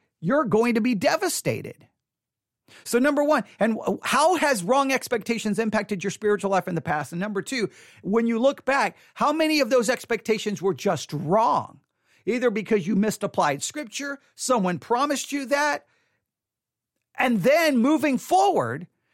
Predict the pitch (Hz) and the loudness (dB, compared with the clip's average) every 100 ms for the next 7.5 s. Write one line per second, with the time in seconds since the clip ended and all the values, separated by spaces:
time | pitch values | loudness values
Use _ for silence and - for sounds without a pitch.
0 | _ - 285 339 - 311 277 277 262 247 | _ -2 2 2 0 -2 -2 -4 -6 -6
1 | 247 208 220 262 285 285 247 254 254 302 | -4 -2 -2 -2 -2 0 2 2 0 0
2 | 294 269 214 220 214 190 220 214 190 208 | 0 0 0 0 -4 -6 -4 -6 -2 2
3 | 226 240 233 208 175 165 185 220 240 - | 2 2 0 0 -2 -2 -4 -6 -10 -8
4 | 277 214 - _ 190 262 254 214 233 - | -6 -6 -8 _ 2 4 2 2 -2 -2
5 | 247 233 226 202 196 170 208 262 240 190 | -4 0 0 0 -2 2 2 2 0 0
6 | 180 202 202 226 254 240 226 269 285 233 | -2 -4 -4 -2 -2 -4 -6 -6 -4 -2
7 | 226 214 - 247 | -4 -6 -4 -2